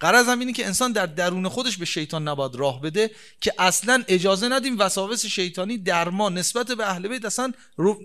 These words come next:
نفوذ پیدا کنه، مطرح بشه. مثل اینکه اون فردی که قرآن می‌خواند، زیبا می‌خواند، بلند می‌خواند، آمد خدمت امام صادق علیه الصلاة و السلام، گفت: "شیطان منو وسوسه می‌کنه که ریا نشه." حضرت فرمود که:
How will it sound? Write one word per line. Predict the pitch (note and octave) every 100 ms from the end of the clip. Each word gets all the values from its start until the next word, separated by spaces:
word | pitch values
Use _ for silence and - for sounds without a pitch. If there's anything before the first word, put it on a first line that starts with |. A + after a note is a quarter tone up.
| - F#3
نفوذ | G3 C#4+ -
پیدا | G3+ D#3+ C#3+
کنه، | C3 A2+ G#2 B2
مطرح | F3 - A#3 B3+
بشه. | D3+ C3 B2 - _ -
مثل | G3 G3
اینکه | A3 G#3 G3 F3+ - -
اون | F#3+
فردی | F3 G3+ G3+ F3 F3
که | F3
قرآن | D3 E3 E3 G3
می‌خواند، | F#3 F3+ F3 D3+
زیبا | B2+ D3 F#3 G3
می‌خواند، | F3+ - D#3+ C3
بلند | C#3+ F3+ A3
می‌خواند، | A#3 A3+ B3 B3+ - - -
آمد | D#3 G3+ G3
خدمت | F3+ G3 G3
امام | E3+ E3 E3
صادق | D#3 D3+ D3+ F3+
علیه | D3+ D3
الصلاة | C#3+ - D3+ D3
و | D3
السلام، | D3 - D#3+ G#3 A#3+ - - _ -
گفت: | F#3 G3+ -
"شیطان | - - D#3 G3 G#3
منو | G#3+ G#3
وسوسه | E3+ - E3 G#3+
می‌کنه | G3+ F#3+ G3+
که | G3
ریا | D3 E3+ F3
نشه." | E3 C3+ C3 C#3+
حضرت | E3 G3+
فرمود | G3 F#3 F#3+
که: | G3 F#3